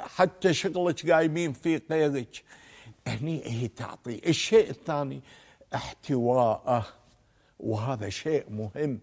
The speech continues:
لأن الرجل بحكم ضغوطات الحياة يحتاج إلى من يحتويه.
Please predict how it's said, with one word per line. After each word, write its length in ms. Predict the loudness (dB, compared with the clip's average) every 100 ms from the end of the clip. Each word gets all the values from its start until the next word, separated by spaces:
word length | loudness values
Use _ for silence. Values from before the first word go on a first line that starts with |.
| -12 -20 -20 -4
لأن 340 | -2 0 0
الرجل 420 | -2 0 0 2 2
بحكم 580 | 2 -4 -6 -4 -4
ضغوطات 720 | -4 -4 -2 -4 -2 -4 -4 -8
الحياة 640 | -10 -10 -8 -4 -4 -6 -12 -20 -20 -20 -8
يحتاج 680 | 2 2 2 -2 2 4 4
إلى 320 | 0 4 6 6
من 200 | 4 0
يحتويه. 760 | -2 -4 2 4 6 4 2